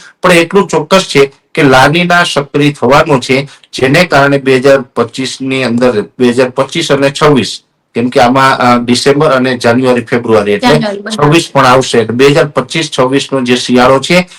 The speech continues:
Speaker 1: એ છેલ્લા પાંચ વર્ષની સરખામણીએ થોડોક તીવ્ર રહે,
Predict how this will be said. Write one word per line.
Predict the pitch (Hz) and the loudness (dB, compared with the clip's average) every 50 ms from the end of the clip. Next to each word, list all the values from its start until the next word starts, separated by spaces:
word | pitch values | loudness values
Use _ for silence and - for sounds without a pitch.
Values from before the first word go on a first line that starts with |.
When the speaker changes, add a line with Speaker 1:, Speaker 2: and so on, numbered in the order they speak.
| _ _ _ | _ _ _
Speaker 1:
એ | 135 131 | -6 -6
છેલ્લા | - - 143 135 139 135 | -2 0 0 2 2 0
પાંચ | - - 123 127 143 151 147 - | 0 -2 0 0 2 0 -2 -4
વર્ષની | 131 127 123 - - 139 | -6 -6 -6 -6 -6 -6
સરખામણીએ | 123 - 123 117 117 - - 123 123 123 127 123 123 | -4 -4 -6 -8 -6 -2 -2 0 0 0 0 -2 -2
થોડોક | 117 - - 120 123 127 127 - _ | -2 -2 -2 0 0 0 -2 -2 _
તીવ્ર | - 180 185 185 165 139 110 | 2 4 4 6 4 4 4
રહે, | 110 110 104 92 87 | 2 2 0 -2 -4